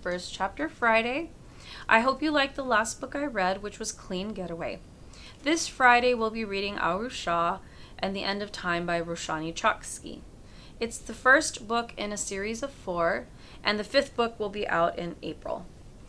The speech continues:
Twelve-year-old Aru Shah has a tendency to stretch the truth in order to fit in at school. While her classmates are jetting off to family vacations and exotic locales, she'll be spending her autumn break at home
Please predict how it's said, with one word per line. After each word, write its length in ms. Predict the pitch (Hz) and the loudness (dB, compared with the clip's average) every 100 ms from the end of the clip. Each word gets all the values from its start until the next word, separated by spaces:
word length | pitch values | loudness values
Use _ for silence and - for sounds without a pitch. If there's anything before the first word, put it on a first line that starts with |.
| - - - | -18 -18 2
Twelve-year-old 680 | 277 294 311 320 302 302 - | 8 8 8 6 6 6 6
Aru 420 | 196 214 226 247 | 6 6 2 -4
Shah 400 | - 190 170 175 | -4 0 2 2
has 200 | 196 196 | 0 -6
a 40 | |
tendency 460 | 208 220 220 220 220 | -6 -4 -4 -6 -6
to 100 | 220 | -6
stretch 380 | - 165 - - | -4 -4 -4 -8
the 80 | 196 | -10
truth 500 | - 294 185 - - - - - - | -4 -2 -2 -4 -14 -18 -16 -16 -6
in 160 | 208 | -4
order 300 | 214 185 175 | 0 0 0
to 80 | 185 | -4
fit 240 | 180 170 165 | -6 -6 -6
in 140 | 160 | -6
at 180 | 180 - | -8 -12
school. 460 | - 196 175 180 - - - - - | -8 -6 -4 -6 -12 -18 -18 -18 -2
While 180 | 214 233 | 0 0
her 80 | |
classmates 560 | 226 254 269 262 262 254 | 4 8 8 6 -4 -4
are 60 | 240 | -2
jetting 320 | 202 196 226 | 0 2 2
off 120 | 226 | 0
to 60 | 262 | -2
family 380 | 226 214 226 247 | 0 0 0 -4
vacations 540 | 262 214 208 208 196 | -4 -6 -8 -8 -8
and 100 | 185 | -8
exotic 480 | 180 180 156 185 185 | -6 -4 -2 -2 -4
locales, 560 | 226 - 196 92 - - - - | -8 -6 -6 -6 -8 -14 -18 -16
she'll 280 | - - 185 | -8 0 0
be 140 | 185 233 | 0 -4
spending 400 | - 185 180 180 | -2 -2 -2 -4
her 140 | - | -4
autumn 260 | 165 175 170 | -4 -4 -6
break 240 | 165 - | -8 -8
at 80 | 175 | -10
home 420 | 190 233 170 | -4 -2 -2